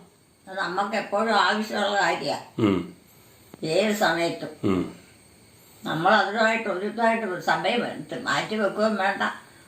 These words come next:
Speaker 1: ഒരലസതയും കാണിക്കുകയും വേണ്ട.
Speaker 2: ഉം.
Speaker 1: പറ്റാവുന്ന രീതിയിൽ കൂടെ അത് കുറേശ്ശെ കുറേശ്ശെ ആയത് നമ്മളെ പറ്റാവുന്ന പോലെ അങ്ങ് ചെയ്തു ഈശോയുടെ വാക്ക് കാഴ്ച വെച്ചാൽ മതി.
Speaker 2: ഉം.
Speaker 1: അപ്പോൾ നമ്മുടെ എല്ലാം പൂർത്തിയാവും.
Speaker 2: ഉം.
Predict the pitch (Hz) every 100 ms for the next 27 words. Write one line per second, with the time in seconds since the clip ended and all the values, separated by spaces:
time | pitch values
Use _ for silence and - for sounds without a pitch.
0 | - 170 180 208 - 196 202 214 220 160
1 | 170 190 196 226 - - - - - -
2 | 104 175 - - - - - - 180 170
3 | 208 208 226 226 226 185 196 220 214 220
4 | 214 214 190 - - 170 196 202 214 220
5 | 180 175 196 202 165 170 180 180 151 156
6 | 160 190 190 151 - 175 185 190 196 208
7 | 196 156 175 - 160 - - - - -
8 | - - 170 170 - 202 202 175 - 190
9 | 185 160 160 180 196 175 151 127 110 -
10 | - - 98 85 - - - - 151 190
11 | 175 156 175 190 185 160 180 185 151 180
12 | - 160 104 - - - 110 92